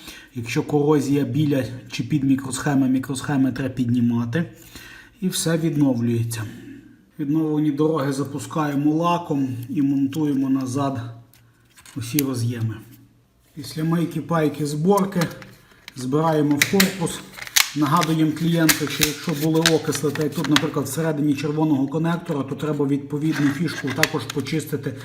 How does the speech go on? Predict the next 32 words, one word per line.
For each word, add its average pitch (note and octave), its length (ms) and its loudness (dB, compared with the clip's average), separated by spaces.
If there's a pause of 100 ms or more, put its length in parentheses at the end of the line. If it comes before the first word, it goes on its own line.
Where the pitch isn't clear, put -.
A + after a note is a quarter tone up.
(360)
перевірити, D3+ 600 2
чи D3 140 -4
там D3 200 0
немає C#3 280 2
якоїсь C3+ 280 0
зарази. A#2 520 -4
І A#3+ 240 2 (240)
шлемо F#3+ 460 2 (220)
тестувати D#3+ 540 0
на C#3+ 80 0
машину. B2+ 400 -2 (320)
А C3+ 100 -4
якщо C#3 240 0
подивитися, E3+ 720 0
що - 200 0
було D#3+ 300 2
запакована D#3 640 2
посилка, D#3+ 560 2
можна D3 320 2
зробити D3 440 -2
висновок, D3 540 0
що D3+ 140 -2
інженери C#3+ 520 2
також C3+ 320 -2 (120)
купляють B2 460 -4
Б A#2+ 60 0
М A#2+ 220 -2
В. A2+ 100 -2 (1600)
Не C3+ 120 -4
вистачило D3+ 600 2
мені D3+ 220 6
транзисторів, C#3+ 800 2